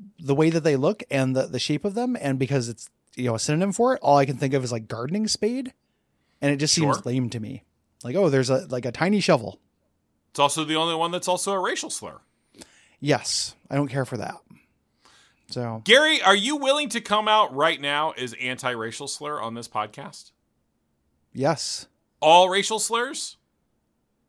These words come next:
Speaker 1: Yes.
Speaker 2: All right. There you have it.
Speaker 1: <laughs> The, um, took me a
Speaker 2: Gary,
Speaker 1: second.
Speaker 2: uh, the, the only joke that I,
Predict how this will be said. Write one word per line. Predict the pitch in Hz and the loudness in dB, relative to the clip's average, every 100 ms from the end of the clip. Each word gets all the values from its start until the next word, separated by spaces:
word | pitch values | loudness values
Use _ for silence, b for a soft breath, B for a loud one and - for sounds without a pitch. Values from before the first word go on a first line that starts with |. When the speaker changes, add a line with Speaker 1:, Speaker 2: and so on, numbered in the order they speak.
| _ _ _ _ _ _ _ _ _ _ _ _ _ _ _ _ _ _ _ _ _ _ _ _ _ _ _ _ _ _ - | _ _ _ _ _ _ _ _ _ _ _ _ _ _ _ _ _ _ _ _ _ _ _ _ _ _ _ _ _ _ -16
Speaker 1:
Yes. | 131 131 131 143 190 - - - - _ _ _ _ | -10 -6 4 6 6 2 -4 -6 -8 _ _ _ _
Speaker 2:
All | - 143 185 | 6 8 12
right. | 285 330 254 - _ | 12 12 12 4 _
There | 127 143 | 0 2
you | 165 | 4
have | 180 269 247 | 8 10 10
it. | 196 - | 6 2
Speaker 1:
<laughs> | _ _ _ _ _ - | _ _ _ _ _ 2
The, | 185 - - 175 | 4 4 4 6
um, | 151 156 - 156 - B B 147 B | 6 4 -2 -6 -6 B B -16 B
took | 294 233 | 2 4
me | |
a | 170 | 10
Speaker 2:
Gary, | 285 302 | 10 10
Speaker 1:
second. | 185 | 10
Speaker 2:
uh, | 196 214 | 12 12
the, | 190 208 175 | 8 2 2
the | 185 | 8
only | 311 339 220 | 8 8 2
joke | 165 226 214 | 8 8 6
that | 180 165 165 165 _ | 0 0 -2 -12 _
I, | 185 202 | 6 6